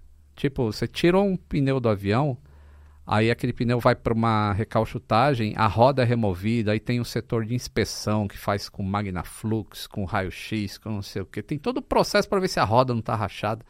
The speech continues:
Cara, isso é um custo altíssimo. Tem um inspetor lá que é qualificado pra fazer aquilo, e tem treinamento, e tem equipamento, e volta, aí tu paga quinhentos conto na passagem e acha caro. Então tem essa perspectiva também, sabe?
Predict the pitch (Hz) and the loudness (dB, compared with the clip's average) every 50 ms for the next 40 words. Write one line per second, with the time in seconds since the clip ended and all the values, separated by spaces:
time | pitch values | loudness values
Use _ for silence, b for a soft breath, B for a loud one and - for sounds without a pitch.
0 | B B B B B B B B B B B B B B B B - 165 180 196 | B B B B B B B B B B B B B B B B -8 -6 -4 -4
1 | 196 - - 220 226 214 - _ - 220 233 247 240 - - - 240 247 247 226 | -4 0 0 0 0 0 -4 _ -4 -2 -2 0 -2 -4 -2 0 2 2 2 2
2 | - - - - 214 233 240 - - - 175 143 120 113 - - 190 214 226 233 | 0 -6 -2 0 2 2 2 0 0 -2 0 0 0 0 2 2 2 4 4 0
3 | - - - - 226 208 - - 180 196 196 170 165 180 - - 147 - 165 170 | 0 -2 0 0 0 0 0 0 0 2 2 2 2 0 0 -2 -2 -2 0 0
4 | 165 - - - - - - 156 - 165 - - - 156 147 139 143 - - 151 | 0 -2 -4 -6 -6 -6 -6 -4 -8 -8 -6 -6 -6 -6 -6 -8 -8 -6 -2 0
5 | 156 170 151 147 143 139 139 180 165 - - 170 165 170 160 143 120 117 151 165 | 0 0 0 0 -2 -4 -4 -8 -8 -6 -6 -6 -6 -4 -4 -6 -6 -6 -4 -4
6 | 160 143 - 151 151 180 175 170 - - 175 - - - 202 185 180 190 196 185 | -4 -2 -4 -4 -4 -2 -4 -4 -4 -6 -10 -8 -8 -6 -4 0 0 2 2 0
7 | - - 196 185 180 165 131 151 175 202 202 196 - 196 196 202 196 190 190 - | -2 -2 -4 -4 -4 -4 -2 0 0 0 0 -2 -4 -8 -6 -4 -4 -6 -6 -6
8 | 196 - - 214 220 208 208 202 - - - - 196 196 - - - - - 170 | -12 -10 -8 -8 -6 -4 -4 -4 -4 -6 -6 -4 -6 -6 -6 -8 -16 -4 -2 0
9 | 185 180 - 180 175 - - 156 143 - - 147 147 165 156 156 160 151 - - | 0 0 -2 -4 -4 -2 0 -2 -2 -2 0 0 0 2 2 0 -2 -4 -6 -8
10 | 196 - - 110 101 120 135 113 - b b b b b b b b b b b | -10 -6 0 0 2 2 0 -2 -8 b b b b b b b b b b b
11 | b b b b - - 139 - 185 196 196 175 160 - 175 185 196 196 185 175 | b b b b -4 -4 2 4 4 4 4 2 2 6 6 6 8 6 4 2
12 | - 196 - - 190 170 - - 196 175 - - - 151 165 170 160 - - 123 | 0 -4 0 0 -2 -2 2 0 0 0 0 -4 -2 -2 0 0 0 -2 0 -2
13 | 107 104 98 95 95 - - 101 98 104 101 95 95 | -2 0 -2 -4 -4 -4 -4 -4 -2 -2 -4 -6 -10